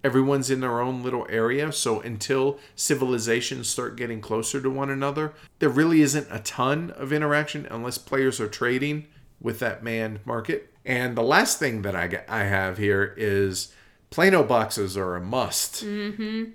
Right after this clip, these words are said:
Speaker 1: Uh, and
Speaker 2: Yes.
Speaker 1: Plano bo-, they're, uh, for those that don't know, the little tackle boxes or fishing tackle boxes, whatever. The, we have two of 'em, one for each side of the table, so that players can, 'cause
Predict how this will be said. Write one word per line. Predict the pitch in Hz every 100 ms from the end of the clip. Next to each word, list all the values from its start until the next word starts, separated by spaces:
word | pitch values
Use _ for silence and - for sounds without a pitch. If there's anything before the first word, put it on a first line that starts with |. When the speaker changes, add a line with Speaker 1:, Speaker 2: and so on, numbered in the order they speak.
| - -
Speaker 1:
Uh, | 107 104 101
and | -
Speaker 2:
Yes. | 120 101
Speaker 1:
Plano | 160 160
bo-, | 147 131 131 123
they're, | 123 131 120 110 131 107
uh, | 104
for | 135
those | 123 123
that | 120 113
don't | 120
know, | 113 107
the | 101 107
little | 101 113 107
tackle | - 127 117 110
boxes | 110 107 - 104 101
or | 95
fishing | 92 - 131 - 110
tackle | 104 104 101
boxes, | 95 98 101 101 101
whatever. | 110 104 101 98 101 - - _
The, | - - - - -
we | 127 135
have | 139 135
two | - 135
of | 139
'em, | 165 175 175 - _ _ _
one | - 117 123
for | 123 117
each | 123 127 -
side | 113 113 120 117 - -
of | 117 107 107 101 101 - - -
the | 110
table, | 104 120 123 147 143 -
so | - 123
that | 123 -
players | - 113 110 107
can, | - 101 101 95 -
'cause | 120 95 -